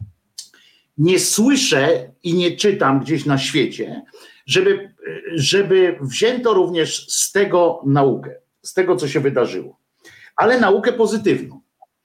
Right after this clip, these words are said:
Chodzi o to, że jeżeli rządy państw, państwo, bo nie mówię państwa, tylko rządy państw,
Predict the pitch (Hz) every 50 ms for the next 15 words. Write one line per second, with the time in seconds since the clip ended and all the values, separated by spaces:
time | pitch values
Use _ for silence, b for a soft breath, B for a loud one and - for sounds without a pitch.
0 | b b b b b b - - 220 262 233 285 254 190 139 135 - 107 107 104
1 | - - - _ _ _ _ _ _ _ _ _ _ _ - 135 127 - - -
2 | 175 170 165 165 165 160 139 135 - - _ _ _ _ _ _ _ _ _ _
3 | _ - 139 135 165 165 151 135 - - 233 240 214 - - 107 - - - _
4 | _ _ _ _ _ _ _ _ _ _ _ _ _ _ _ _ _ _ _ _
5 | _ _ _ _ _ _ _ _ _ _ _ _ _ _ _ _ _ _ _ _
6 | _ _ _ _ _ _ _ _ _ _ _ _ _ _ _ _ _ _ _ _
7 | _ _ _ _ _ - 147 143 135 - 196 240 240 233 214 208 214 214 214 214
8 | 214 - - 170 131 104 - - - - - - - - _ _ _ _ _ _
9 | _ _ _ _ _ _ _ _ _ _ _ _ _ _ _ _ _ _ _ _
10 | _ _ _ _ _ - 143 160 156 135 - 143 135 147 160 170 185 175 151 -
11 | 147 147 160 156 160 147 135 131 135 135 123 151 156 147 135 135 131 127 92 -
12 | - - -